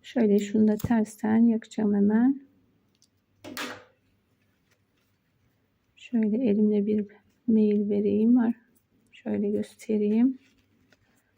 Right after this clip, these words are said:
Evet arkadaşlar, bugünkü modelimiz de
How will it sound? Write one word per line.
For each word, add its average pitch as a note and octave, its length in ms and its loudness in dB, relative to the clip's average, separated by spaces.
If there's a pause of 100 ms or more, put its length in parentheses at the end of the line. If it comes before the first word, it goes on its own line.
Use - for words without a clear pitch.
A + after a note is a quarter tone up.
(220)
Evet G#3+ 200 -2
arkadaşlar, G#3 720 -4
bugünkü G#3+ 360 -2
modelimiz G#3+ 600 -2
de C#4+ 240 -4